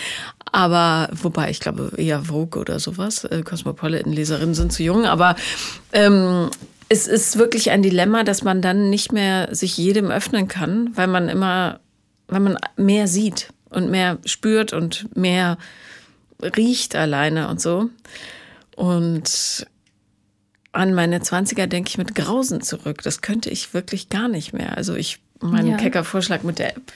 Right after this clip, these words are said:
Speaker 1: ja, ich muss zugeben, es ist, <laughs> es ist schwierig, aber es ist nicht hoffnungslos. Also, äh, da, da, siehst so, die Qualität steigt und darum muss man halt ab und zu Abstriche machen.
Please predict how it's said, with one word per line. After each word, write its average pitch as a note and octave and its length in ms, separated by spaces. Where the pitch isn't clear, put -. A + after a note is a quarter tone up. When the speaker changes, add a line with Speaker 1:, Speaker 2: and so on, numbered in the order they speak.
Speaker 1:
ja, D#3 300
ich - 160
muss E3 180
zugeben, D#3+ 500
es - 140
ist, - 280
<laughs> F4+ 300
es F#3+ 180
ist G#3 200
schwierig, G#3 540
aber A#3 360
es G#3 100
ist G#3+ 160
nicht A3 180
hoffnungslos. - 800
Also, F3 480
äh, - 80
da, G3+ 240
da, G#3+ 280
siehst B3 320
so, A3 280
die F#3+ 120
Qualität A3 680
steigt F3+ 600
und F#3+ 180
darum F#3+ 340
muss G3+ 180
man G3+ 160
halt F#3+ 160
ab - 160
und G3+ 100
zu - 140
Abstriche - 500
machen. - 460